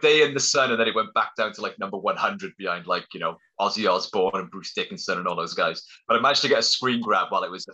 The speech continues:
you know, number one, number two, which is cool. But it's basically, um, it's just a, it's a rock biography from the perspective of a band that wasn't a successful band.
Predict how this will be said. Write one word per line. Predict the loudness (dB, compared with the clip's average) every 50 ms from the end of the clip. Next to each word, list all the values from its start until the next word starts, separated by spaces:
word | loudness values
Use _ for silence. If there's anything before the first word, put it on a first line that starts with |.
| -20 _ _
you | -14 -12
know, | -10
number | -6 -6 -4 -4 -2
one, | -2 -2 -2 -2
number | -4 -8 -8 -8 -8 -4
two, | -4 -2 -2
which | -4 -6 -8 -8
is | -8 -6
cool. | -6 -8 -8 -10 _ _ -20 -20 -20 -20 -20 -12 -4 -2
But | 0 0
it's | 0 0 -2 -2
basically, | 0 2 2 2 2 0 0 0 0 0 0 2 2 4
um, | 4 6 6 6 4 2 -2 -6 -8 -10 -12 -16 -20 _ _ _ _ -4
it's | -4 -2 0
just | 0 2 2 2
a, | 2 0 -2 -2 -4
it's | -2 0
a | 0 0
rock | 2 2 2 2 2 0
biography | 0 2 2 2 2 0 -4 -8 -6 -4 -4 -4 -4 -8 -10 -14 -16 _ -12
from | -6 -2 -2 -2 -2 -4 -12 -14 -8
the | -4 -2 -2 -2 -4 -8 _ _ _ _
perspective | -14 -12 -8 -4 -2 -2 -2 -2 -4 -8 -8 -6
of | -4 -6
a | -6 -6
band | -4 -4 -2 -2 -2 -4 -6 -10 -12 -16 _ _ _ _ -12
that | -8 -4 -2
wasn't | -2 0 -2 -4 -8
a | -8
successful | -8 -8 -8 -6 -4 -4 -4 -4 -6 -12 -8 -4
band. | -2 -2 -2 -4